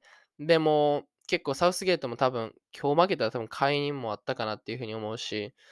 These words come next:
まあ、やってるサッカーは、<laughs> えーっと、まあ、もう個人戦術だったんですけど、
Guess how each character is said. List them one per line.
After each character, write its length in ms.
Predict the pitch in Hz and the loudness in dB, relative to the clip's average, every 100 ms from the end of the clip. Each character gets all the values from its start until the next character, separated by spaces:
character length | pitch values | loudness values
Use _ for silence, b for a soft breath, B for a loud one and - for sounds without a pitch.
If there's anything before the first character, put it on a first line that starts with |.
| b b b b _ | b b b b _
ま 100 | 131 | -12
あ、 40 | - | -4
や 80 | 160 | -2
っ 60 | |
て 100 | - | 0
る 60 | 180 | 2
サ 100 | 185 | 2
ッ 60 | - | 2
カ 120 | 127 | 2
ー 0 | |
は、 340 | 110 104 120 - | 4 4 2 -4
<laughs> 20 | |
え 320 | 117 - 143 | -8 -4 -4
ー 20 | |
っ 40 | 127 | -4
と、 180 | - 131 | -6 -4
ま 100 | 120 | -2
あ、 40 | |
も 140 | 117 | -2
う 20 | 117 | -2
個 160 | 156 | 0
人 300 | 151 151 151 | 0 -2 -4
戦 240 | - 156 135 | 0 0 0
術 240 | 120 - | -6 -2
だ 60 | 110 | -4
っ 40 | |
た 160 | - 131 | -2 -4
ん 40 | |
で 40 | |
す 80 | - | -4
け 120 | - | -6
ど、 180 | 107 101 | -4 -4